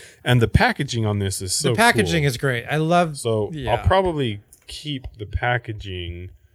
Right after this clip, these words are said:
Speaker 1: unless
Speaker 2: It c-
Speaker 1: I have another termite frenzy and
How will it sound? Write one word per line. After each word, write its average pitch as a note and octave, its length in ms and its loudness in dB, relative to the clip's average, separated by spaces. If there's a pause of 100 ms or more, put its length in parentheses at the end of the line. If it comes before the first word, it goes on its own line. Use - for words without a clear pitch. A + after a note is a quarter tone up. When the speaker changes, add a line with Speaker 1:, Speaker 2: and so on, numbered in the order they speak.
(300)
Speaker 1:
unless A2 340 -6
Speaker 2:
It - 40 -10
c- - 60 -6
Speaker 1:
I A2 100 -4
have A2+ 200 0
another A2 380 2
termite G#2+ 540 -4
frenzy G#2 800 -6
and F#2 300 -12